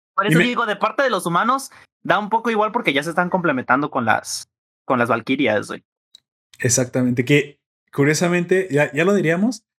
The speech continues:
Speaker 2: eh, bueno,
Speaker 1: Ujú.
Speaker 2: el, las valquirias están dándole su poder a los humanos, esa es la, la única razón por la cual los humanos en teoría pueden pelear contra los dioses.
Speaker 1: Sí.
Speaker 2: O al menos, tú que has visto el anime, chale, eso te lo tendremos que spoilear, pero eso es lo que tú crees.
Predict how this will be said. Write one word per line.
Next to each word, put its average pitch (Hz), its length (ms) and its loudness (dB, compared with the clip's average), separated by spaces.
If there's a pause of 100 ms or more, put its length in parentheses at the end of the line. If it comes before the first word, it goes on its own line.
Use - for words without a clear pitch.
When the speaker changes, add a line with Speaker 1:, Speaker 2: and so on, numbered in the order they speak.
(500)
Speaker 2:
eh, 151 120 0
bueno, 151 500 0
Speaker 1:
Ujú. - 220 -20 (260)
Speaker 2:
el, 135 460 0 (200)
las 135 220 -2
valquirias 220 520 0
están 190 320 2
dándole 185 380 2
su 135 200 -2
poder 135 240 2
a 160 60 0
los 156 180 -4
humanos, 135 400 0
esa 147 160 -2
es 151 60 -2
la, 139 340 2
la 131 120 -2
única 151 300 2
razón 127 340 -2
por 127 140 2
la 110 100 -2
cual 120 200 0
los 123 160 0
humanos 113 300 0
en 113 100 0
teoría 110 200 0
pueden 101 220 -4
pelear 95 220 -4
contra 120 220 -2
los 117 120 2
dioses. - 420 0 (440)
Speaker 1:
Sí. 117 280 0 (220)
Speaker 2:
O 139 140 2
al 143 100 2
menos, 190 520 0 (180)
tú 156 140 0
que 160 100 4
has 147 100 4
visto 151 240 -2
el 135 80 2
anime, 156 460 -2 (640)
chale, 139 440 0
eso 135 200 -2
te 135 100 0
lo 120 200 0
tendremos 120 480 0
que 143 80 -6
spoilear, 139 460 0
pero 117 480 -2
eso 147 200 0
es 165 80 -2
lo 143 80 0
que 127 100 -4
tú 123 200 -2
crees. - 420 0